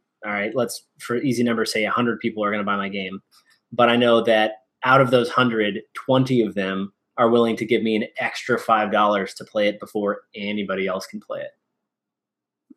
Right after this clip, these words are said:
Would I not wanna give them that option so I can make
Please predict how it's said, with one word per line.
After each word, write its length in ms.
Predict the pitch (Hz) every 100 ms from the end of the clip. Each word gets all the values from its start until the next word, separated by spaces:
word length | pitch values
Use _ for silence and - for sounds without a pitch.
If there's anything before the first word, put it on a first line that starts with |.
| - -
Would 320 | 135 107 117 113
I 140 | 110
not 280 | 107 107 127
wanna 200 | 123 117
give 220 | 110 107
them 380 | 117 117 117 113
that 160 | 110
option 480 | 104 107 - 143 147
so 140 | 139 110
I 120 | 107
can 180 | 113 107
make 260 | 107 107